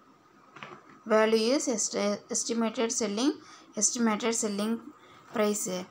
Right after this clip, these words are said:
price in the, uh, price in the ordinary course, course of business, business less than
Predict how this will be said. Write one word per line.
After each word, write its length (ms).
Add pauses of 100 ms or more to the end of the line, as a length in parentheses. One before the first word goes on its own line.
(400)
price 340
in 80 (100)
the, 100 (920)
uh, 100 (100)
price 320
in 60 (100)
the 100 (220)
ordinary 380 (120)
course, 360 (640)
course 280
of 80 (100)
business, 400 (760)
business 400 (120)
less 180 (140)
than 200